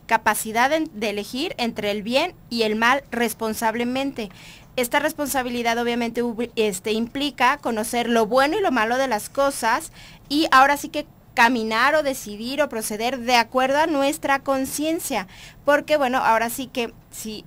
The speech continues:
lo reducimos al mero instinto o al mero capricho o al mero sentimiento, pues lejos de ser libertad va a ser ahora sí como un libertinaje.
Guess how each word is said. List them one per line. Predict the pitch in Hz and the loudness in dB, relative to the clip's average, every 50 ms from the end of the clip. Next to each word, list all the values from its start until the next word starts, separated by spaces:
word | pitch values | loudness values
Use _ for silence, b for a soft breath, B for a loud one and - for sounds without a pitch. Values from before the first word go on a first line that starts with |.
| - 196 | -16 -12
lo | 208 202 196 196 196 190 | -8 -6 -4 -2 -2 -4
reducimos | 185 190 196 196 196 190 190 - 277 277 277 262 233 220 220 - | -4 -4 -6 -6 -8 -8 -6 -6 -4 -4 -2 -4 -4 -6 -6 -6
al | - 185 190 190 190 | -6 -6 -4 -6 -6
mero | 208 214 220 240 254 | -6 -4 -4 -4 -4
instinto | 262 262 - - - 277 269 277 277 269 233 214 | -4 -6 -8 -8 -8 -8 -6 -6 -6 -6 -6 -8
o | 196 | -8
al | 196 202 | -8 -8
mero | 202 202 220 233 | -8 -10 -10 -8
capricho | - 247 233 - - - 240 262 254 247 - 254 202 | -6 -6 -6 -6 -6 -6 -4 -4 -6 -6 -8 -8 -8
o | 196 | -8
al | 196 | -8
mero | 202 202 208 226 | -8 -8 -10 -8
sentimiento, | - 254 247 240 269 269 269 285 269 262 262 277 277 339 B B B B B B - | -8 -8 -8 -8 -6 -4 -2 0 0 0 0 0 -2 -2 B B B B B B -8
pues | 233 220 220 - - | -6 -6 -6 -8 -4
lejos | 233 247 247 240 269 254 | -2 -2 0 0 -2 -4
de | 240 254 | -4 -6
ser | 247 - 254 240 | -4 -4 -4 -2
libertad | 262 269 269 269 277 277 277 262 262 254 240 | 0 0 2 2 0 2 4 4 4 2 0
va | 233 | -4
a | 233 | -6
ser | - 226 233 - | -4 -6 -6 -4
ahora | - 214 208 208 214 | -4 -2 -2 -2 -4
sí | - 226 | -6 -10
como | - 226 208 220 | -10 -10 -8 -8
un | 220 220 220 | -8 -6 -6
libertinaje. | 233 220 233 214 208 - - 208 185 202 190 185 190 - 175 180 | -6 -6 -6 -6 -8 -10 -12 -10 -8 -8 -8 -8 -10 -14 -16 -18